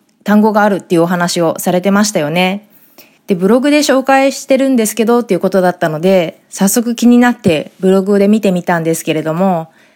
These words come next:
あ、なるほど、この単語かって勉強になりました。あえてここでは言いませんので、皆さんもぜひ愛子さんのブログで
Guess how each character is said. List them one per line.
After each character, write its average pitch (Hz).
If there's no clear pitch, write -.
あ、 185
な 180
る 214
ほ 233
ど、 226
こ 202
の 240
単 247
語 247
か 254
っ 247
て -
勉 180
強 196
に 196
な 196
り 202
ま 208
し 208
た。 165
あ 269
え 285
て 247
こ 214
こ 233
で 233
は 208
言 226
い 240
ま 240
せ 247
ん 233
の 214
で、 240
皆 208
さ 226
ん 196
も 180
ぜ 220
ひ -
愛 202
子 202
さ 190
ん 180
の 180
ブ 185
ロ 196
グ 208
で 254